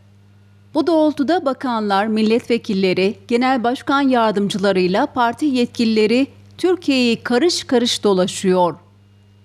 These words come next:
Türkiye buluşmaları kapsamında partililer emeklilerle, gençlerle, kadınlarla, çiftçilerle, sivil toplumla, toplumun bütün kesimlerine temas ederek Eylül ayında çok yoğun bir saha çalışması yapacak.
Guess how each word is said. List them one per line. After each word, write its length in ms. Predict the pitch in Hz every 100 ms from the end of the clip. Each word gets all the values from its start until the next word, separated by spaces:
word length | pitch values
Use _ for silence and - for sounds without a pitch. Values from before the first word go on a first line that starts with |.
| _ _ _ _
Türkiye 420 | 339 370 330 330
buluşmaları 580 | 247 294 - 277 277 302
kapsamında 720 | 320 262 - 226 208 196 220
partililer 720 | 311 262 233 233 233 220 214 262
emeklilerle, 960 | 233 226 214 220 226 208 190 170 170
gençlerle, 920 | 170 165 220 - 240 233 220 180 170
kadınlarla, 720 | 170 214 226 220 226 233 196 175
çiftçilerle, 920 | - 233 - 233 233 240 220 180 196 - - -
sivil 320 | - 277 269
toplumla, 760 | 285 269 240 - 247 214 185 220 - - -
toplumun 540 | 254 254 311 330 311
bütün 280 | 262 - 403
kesimlerine 680 | 392 302 - 277 277 277 269
temas 460 | 262 233 233 -
ederek 580 | 240 185 180 175 - - - -
Eylül 360 | 226 240 277 285
ayında 320 | 269 262 254
çok 380 | 254 359 370 -
yoğun 320 | 254 269 269
bir 100 | 247
saha 340 | 262 254 240 220
çalışması 640 | 214 170 - 202 180 202
yapacak. 640 | 175 180 175 185 175 -